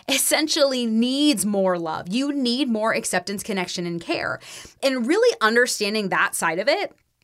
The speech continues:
it really helped me realize, like, okay, I'm not crazy. I'm not over emotional. I'm not needy.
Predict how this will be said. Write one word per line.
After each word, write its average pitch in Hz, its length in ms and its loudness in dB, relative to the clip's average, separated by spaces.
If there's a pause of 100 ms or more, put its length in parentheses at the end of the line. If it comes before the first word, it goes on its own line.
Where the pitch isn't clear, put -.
(280)
it 214 240 2
really 311 280 2
helped 262 280 2
me 220 120 0
realize, 190 440 2
like, 180 220 2 (320)
okay, 214 480 2 (100)
I'm 254 360 4
not 370 260 4
crazy. 180 640 -2 (300)
I'm 240 260 4
not 339 300 6 (120)
over 247 560 6
emotional. 220 680 4
I'm 220 160 2
not 349 240 4
needy. 277 640 0